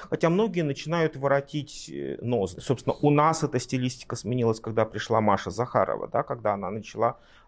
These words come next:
а, активным, современным, э, недипломатичным часто языком, да,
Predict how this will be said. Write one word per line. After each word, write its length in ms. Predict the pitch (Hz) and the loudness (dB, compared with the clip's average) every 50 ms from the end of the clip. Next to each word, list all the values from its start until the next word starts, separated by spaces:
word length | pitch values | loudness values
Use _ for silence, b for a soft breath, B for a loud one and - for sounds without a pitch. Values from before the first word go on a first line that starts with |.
| b b | b b
а, 100 | 110 - | -4 0
активным, 640 | - - 117 - - - - 131 113 107 104 95 92 | 2 2 0 0 0 -2 -2 0 2 2 2 0 0
современным, 880 | - - 110 101 110 123 117 110 107 101 90 82 80 82 78 73 - - | -2 -4 -2 0 0 0 2 2 2 2 2 0 -2 -4 -6 -8 -6 -2
э, 220 | 95 92 80 - - - | 0 0 0 0 -2 0
недипломатичным 1120 | 123 127 135 139 123 98 92 - - 80 90 82 85 82 - - - - - 64 64 65 | 2 4 4 4 2 0 -2 -4 -6 -6 -6 -6 -6 -8 -8 -12 -14 -14 -14 -14 -14 -8
часто 400 | - - 73 - - - 64 65 | -6 -4 -4 -4 -6 -8 -8 -8
языком, 500 | 92 101 113 113 - - 240 262 254 170 | -6 -6 -6 -4 0 0 0 0 0 0
да, 200 | 117 139 - - | 0 0 0 0